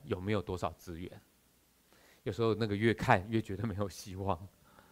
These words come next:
这时候最关键的是我们内心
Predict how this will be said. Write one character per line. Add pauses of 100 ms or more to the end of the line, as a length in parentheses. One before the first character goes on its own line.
(720)
这
时
候
最
关
键
的
是
我
们
内
心